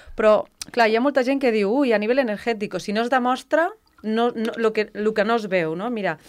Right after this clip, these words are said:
a mi em van fer una prova que em va deixar, cao, dues ampolles petites, exactament iguals, de la mateixa marca, a la mateixa temperatura. Jo vaig agafar un bolígraf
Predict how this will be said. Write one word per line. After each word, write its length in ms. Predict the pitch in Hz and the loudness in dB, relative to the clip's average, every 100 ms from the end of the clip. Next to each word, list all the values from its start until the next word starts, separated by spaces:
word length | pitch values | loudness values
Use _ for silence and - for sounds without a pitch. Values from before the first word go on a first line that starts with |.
| - - | -20 -10
a 80 | - | -4
mi 100 | 208 | 0
em 120 | 233 | 2
van 140 | 294 330 | 2 2
fer 300 | - 254 220 | 4 4 4
una 240 | 208 208 175 | 2 0 0
prova 300 | 226 277 262 | 2 4 4
que 80 | 226 | 0
em 80 | 185 | 0
va 80 | 190 | 0
deixar, 460 | 220 - 170 202 302 | 0 -2 -6 -6 -10
cao, 280 | - 165 156 - - - - - - | -6 -6 -6 -10 -20 -20 -20 -20 -12
dues 360 | 208 285 285 240 | 0 2 4 2
ampolles 800 | 226 226 220 214 302 - - _ | -2 0 0 0 -4 -10 -20 _
petites, 600 | 185 175 202 226 262 - - _ _ | -4 -2 0 0 0 -6 -20 _ _
exactament 520 | 190 165 196 - 170 165 | -6 -2 -4 -2 -2 0
iguals, 540 | 170 240 247 262 - - | 2 2 2 -2 -12 -18
de 140 | - 165 | -6 -2
la 80 | 160 | -2
mateixa 340 | 151 151 - | -2 -4 -2
marca, 600 | 170 226 220 226 220 226 - | 0 0 2 2 2 -2 -8
a 80 | 170 | -6
la 60 | 165 | -4
mateixa 320 | 165 160 160 | -4 -4 -6
temperatura. 680 | 160 156 156 151 170 156 170 - | -6 -4 -4 -2 -4 -4 -8 -10
Jo 80 | 165 | -4
vaig 180 | 175 175 | -2 -2
agafar 300 | 170 147 175 | -4 -2 -2
un 100 | 180 | 0
bolígraf 640 | 190 214 190 196 247 - | 2 4 2 -2 -8 -20